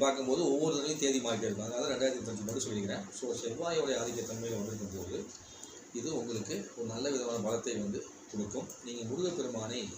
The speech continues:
வணங்கி வர வர நன்மை நடப்பதற்கான வாய்ப்புகள் அதிகமாக உங்களுக்கு கிடைக்கும். கலியுக தெய்வமா முருகப்பெருமான் இருக்காரு, அவரை வணங்கிட்டு வாங்க. தினந்தோறும் கந்த சஷ்டி கவசம், கந்த குரு கவசம் இதெல்லாம் படிங்க. இப்ப இறைவனையும் வணங்குறது பாட்ட போறானே அப்படிங்கிறவங்க கூட வானத்தை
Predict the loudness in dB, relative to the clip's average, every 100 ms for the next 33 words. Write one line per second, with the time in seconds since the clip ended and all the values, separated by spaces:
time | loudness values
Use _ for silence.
0 | -8 -6 -4 0 0 0 0 -2 -4 -8
1 | -6 -4 -4 -2 -2 -2 -2 -2 -2 -2
2 | -2 -2 -4 -6 -8 -12 -12 -4 -2 0
3 | 0 -2 -2 -4 -6 -6 -8 -10 -14 -8
4 | -2 0 2 2 0 -2 -2 -2 0 -2
5 | 0 -2 -2 -4 -6 -6 -6 -6 -14 -16
6 | -16 -10 -4 0 0 0 -2 -4 -4 -4
7 | -2 -2 0 2 2 2 2 0 0 0
8 | 0 0 -2 -2 -4 -4 -4 -2 -2 -2
9 | -2 -2 -2 -2 -2 -2 -4 -8 -14 -12
10 | -4 2 4 4 4 2 2 2 2 2
11 | 2 2 0 0 0 0 0 2 2 0
12 | 0 0 2 0 2